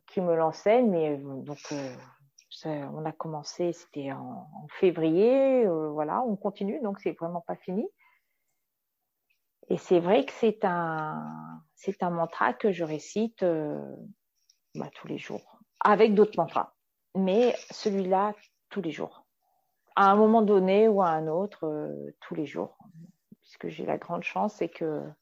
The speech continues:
il ne nécessite pas forcément d'être en assise, euh, voilà. C'est un, <laughs> un mantra très,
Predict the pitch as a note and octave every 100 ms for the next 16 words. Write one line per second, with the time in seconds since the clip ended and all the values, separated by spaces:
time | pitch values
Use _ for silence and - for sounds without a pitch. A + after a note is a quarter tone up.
0 | _ _ _ _ - - F#3 F#3+ F#3 -
1 | G3 - G3 - G3+ G3+ G3+ G3 - F#3+
2 | G3+ G3+ F#3 F3+ F3 F3 - - - F#3
3 | F#3 F3 D#3+ D#3 D#3+ D#3+ D#3+ E3 E3 D#3+
4 | - G3+ G#3+ G3 F#3 F3 - - - -
5 | A#3+ B3+ G#3+ A3+ A#3+ A#3+ - C#4 C4 A#3+
6 | A#3+